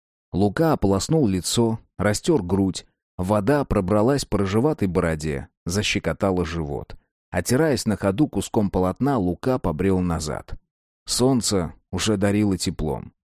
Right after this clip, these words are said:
Утренние белые барашки разбежались в поисках сочной небесной травы, но одно огромное, похожее на голову римлянина в каске,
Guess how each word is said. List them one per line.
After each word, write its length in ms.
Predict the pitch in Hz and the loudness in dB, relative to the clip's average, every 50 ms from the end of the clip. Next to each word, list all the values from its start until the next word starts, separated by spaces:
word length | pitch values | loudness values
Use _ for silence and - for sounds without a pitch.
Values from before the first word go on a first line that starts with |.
| _ _ | _ _
Утренние 580 | - 131 160 147 - 131 123 117 113 110 104 98 | 4 4 4 4 4 4 4 4 6 4 4 2
белые 360 | 90 101 135 135 127 113 107 | 2 2 2 4 4 4 2
барашки 560 | 98 85 92 92 98 117 131 127 113 - - 104 | 2 2 2 2 2 2 2 0 -2 -2 -2 -2
разбежались 760 | 95 87 85 90 98 92 - - 139 135 127 107 85 - | -2 -2 -2 -2 -2 0 0 2 2 2 2 0 0 -4
в 80 | - - | -6 -2
поисках 440 | - 113 107 104 - - - 87 - | 0 2 2 2 0 -2 -4 -6 -4
сочной 540 | - - - 135 147 - - - 101 95 92 | -4 0 2 2 2 2 0 -2 0 0 0
небесной 540 | 90 85 80 101 120 110 - - 98 90 | 0 0 0 0 0 0 -2 -2 -4 -4
травы, 560 | 82 - 82 82 82 82 98 127 131 87 - - _ _ _ _ - | -4 -2 -2 -2 0 0 0 0 0 -2 -4 -8 _ _ _ _ -4
но 160 | 87 101 113 | 0 0 2
одно 280 | - 131 151 196 285 269 | 2 0 0 0 0 0
огромное, 720 | - 123 - - 151 151 135 104 87 76 67 64 50 - - _ _ | 0 2 2 4 4 4 4 4 2 -2 -4 -8 -10 -12 -16 _ _
похожее 580 | - 85 - - 135 135 123 - - 92 80 | -4 -4 -2 0 0 2 2 2 0 0 0
на 140 | 76 78 85 | 0 -2 -4
голову 480 | 82 82 104 127 131 120 104 92 92 92 | -2 0 2 4 4 4 4 2 0 0
римлянина 560 | 87 110 131 139 120 95 92 87 80 76 67 | 0 2 2 2 2 2 0 -2 -2 -4 -6
в 100 | - - - | -8 -8 -4
каске, 500 | - 131 139 135 - - - 101 85 | -2 0 0 0 -2 -2 -4 -6 -6